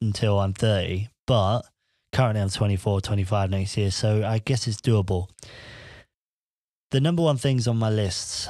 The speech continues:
are languages. Now, languages is key to learn. Honestly, you have to learn the language because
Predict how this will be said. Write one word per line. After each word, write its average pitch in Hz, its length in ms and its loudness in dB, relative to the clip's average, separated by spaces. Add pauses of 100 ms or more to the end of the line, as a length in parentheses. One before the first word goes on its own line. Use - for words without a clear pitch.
are 95 400 0 (240)
languages. 117 1040 -2 (960)
Now, 123 100 4
languages 123 460 2
is 104 100 -2
key 107 360 0
to 107 120 -4
learn. 101 520 0 (580)
Honestly, 117 640 0
you 123 140 -2
have 101 260 -4
to - 80 -4
learn 92 200 0
the 90 60 -2
language 90 440 -4
because 95 420 -2